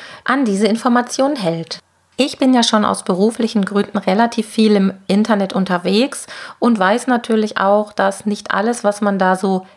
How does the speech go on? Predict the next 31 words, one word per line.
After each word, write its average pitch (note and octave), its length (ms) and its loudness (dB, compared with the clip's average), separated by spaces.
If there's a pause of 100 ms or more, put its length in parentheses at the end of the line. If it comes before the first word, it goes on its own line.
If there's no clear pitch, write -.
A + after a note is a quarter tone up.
liest G#3 580 -2
oder F#3 300 0 (180)
als G3 460 -2
Information, A3 840 0
als D4 300 0
Weisheiten, G#3+ 720 0
als - 200 -2
Empfehlungen A3+ 680 0
und G3 140 -4
Tipps - 260 -6
angeboten A3+ 760 0
bekommt, G#3 520 0 (280)
so G#3+ 540 -2 (200)
das G3+ 220 -2
Gelbe F#3+ 240 0
vom F#3 220 0
Ei - 200 -2
ist. - 240 -10 (300)
Da A#3+ 280 2
sind A3 260 -2
auch G3+ 160 0
sehr, G#3+ 300 2
sehr G3+ 180 2
viele G3+ 560 0
Informationen G3+ 720 -4
dabei, F#3 580 0 (440)
die G3 140 -6
man, F3 480 -4 (200)
wenn B3 220 -2
man A3+ 200 0
denn F3 340 -2